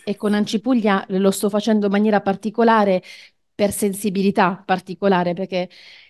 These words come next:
mi fa piacere condividere anche questo argomento con una persona come Vito Leccese che nasce verde e quindi, mm, chi ha questa sensibilità da sempre,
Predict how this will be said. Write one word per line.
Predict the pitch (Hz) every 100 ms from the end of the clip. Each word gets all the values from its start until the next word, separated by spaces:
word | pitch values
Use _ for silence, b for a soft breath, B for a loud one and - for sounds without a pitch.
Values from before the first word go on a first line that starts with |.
| -
mi | 202
fa | 185 180
piacere | 190 - 196 185 185 -
condividere | 208 202 202 220 202
anche | 208 202
questo | 202 -
argomento | 196 202 214 208 196
con | 190
una | 196
persona | 196 - 214 202
come | 208 196
Vito | 220 208
Leccese | 196 196 214 214 196 180
che | - 202
nasce | 220 202 - - 185
verde | 202 202 196 196 202 202 B B
e | 202
quindi, | - 226 214 196 196 - _ _ -
mm, | 202 196 196
chi | - 240 240
ha | 233 214 208 -
questa | 220 220
sensibilità | 202 220 220 196 220 233 226
da | 202
sempre, | 202 220 214 214 214 196